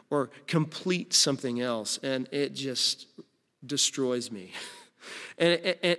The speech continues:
and, but that's such a good picture of it. He's saying,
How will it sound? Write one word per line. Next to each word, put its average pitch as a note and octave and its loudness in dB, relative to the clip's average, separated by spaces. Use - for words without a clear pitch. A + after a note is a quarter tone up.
and, F3 0
but F3 -2
that's G#3+ -2
such - 6
a F#3+ 4
good E3 2
picture - 2
of A2+ -4
it. A#2+ -6
He's F3+ 0
saying, D#3+ 2